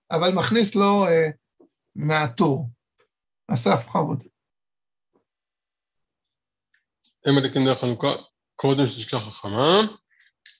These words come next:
Speaker 2: אלא עם סוף שקיעתה."
Speaker 1: כמו הטור.
Speaker 2: לא מאח-, כמו הטור, כן, לא מאחרים ולא מקדימים. יש מי שאומר שאם הוא טרוד, יכול להקדים את פלג המנחה ולמעלה,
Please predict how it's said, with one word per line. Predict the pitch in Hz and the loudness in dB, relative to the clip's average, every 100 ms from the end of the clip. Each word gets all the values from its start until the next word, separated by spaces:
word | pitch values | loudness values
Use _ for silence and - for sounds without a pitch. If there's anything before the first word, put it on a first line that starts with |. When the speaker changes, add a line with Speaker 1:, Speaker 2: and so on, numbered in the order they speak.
| - | 2
Speaker 2:
אלא | 156 180 190 139 | 4 6 4 2
עם | 147 139 | 0 0
סוף | - - 151 185 - | -4 0 4 4 0
שקיעתה." | - - 143 107 - 98 - _ _ _ - | -10 -4 -2 -2 -8 -18 -18 _ _ _ 0
Speaker 1:
כמו | 175 185 | 4 4
הטור. | 123 151 120 | 4 2 2
Speaker 2:
לא | 113 135 | 4 6
מאח-, | 135 113 - - _ _ _ _ - | 6 4 -2 -18 _ _ _ _ -2
כמו | 147 | 0
הטור, | 147 175 127 | 4 2 4
כן, | 160 131 | 4 4
לא | 147 | 6
מאחרים | 156 - 180 | 4 2 0
ולא | 156 143 | 2 2
מקדימים. | 120 123 110 98 _ _ _ _ _ _ _ _ _ _ _ _ _ _ _ - | 2 0 0 -4 _ _ _ _ _ _ _ _ _ _ _ _ _ _ _ -10
יש | 285 | -6
מי | 247 | -4
שאומר | - 131 160 208 180 | 0 2 4 2 2
שאם | 165 | 0
הוא | 139 - | 0 -2
טרוד, | 101 113 185 190 127 | -6 -4 0 0 -2
יכול | 110 - 165 | -6 -6 -4
להקדים | 117 107 160 | -4 -2 -2
את | 110 | -2
פלג | 139 | -4
המנחה | 135 120 107 135 | -2 -6 -2 -2
ולמעלה, | 120 113 120 110 | 0 0 0 0